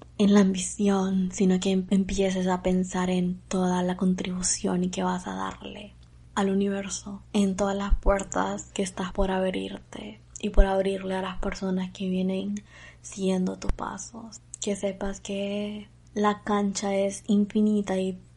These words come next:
todos tenemos nuestro spot asegurado. Bienvenido a este mundo, bienvenide a un proyecto como este que está empezando a florecer y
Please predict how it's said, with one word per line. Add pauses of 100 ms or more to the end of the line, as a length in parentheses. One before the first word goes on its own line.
todos
tenemos
nuestro
spot
asegurado. (220)
Bienvenido
a
este
mundo, (160)
bienvenide (160)
a (300)
un
proyecto
como
este (180)
que
está
empezando
a
florecer
y